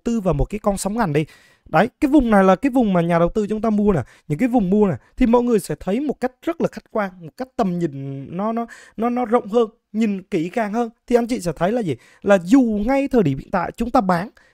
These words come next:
khi mà thị trường của chúng ta nó thậm chí là thủng luôn cái vùng đáy này rồi. Thủng luôn rồi. Mà các cổ phiếu này anh chị nếu bán ra thì gọi là gì? Gọi là chốt lại một khúc.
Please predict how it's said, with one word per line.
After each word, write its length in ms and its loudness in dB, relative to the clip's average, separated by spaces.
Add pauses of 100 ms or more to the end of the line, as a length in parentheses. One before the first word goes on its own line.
khi 160 2
mà 100 0
thị 160 -6
trường 240 -2
của 100 -4
chúng 120 -8
ta 200 -2
nó 160 -6 (100)
thậm 180 0
chí 140 0
là 180 0 (100)
thủng 260 2
luôn 240 4
cái 120 -2
vùng 200 -4
đáy 200 0
này 120 0
rồi. 140 0 (1000)
Thủng 160 4
luôn 140 4
rồi. 200 4 (680)
Mà 160 4
các 240 4
cổ 120 2
phiếu 180 0
này 180 0
anh 140 -4
chị 220 -8 (140)
nếu 220 4
bán 260 2
ra 80 2
thì 160 -2
gọi 160 2
là 60 0
gì? 200 -6 (140)
Gọi 160 -2
là 80 0 (120)
chốt 240 2
lại 260 -6
một 180 -12
khúc. 220 -6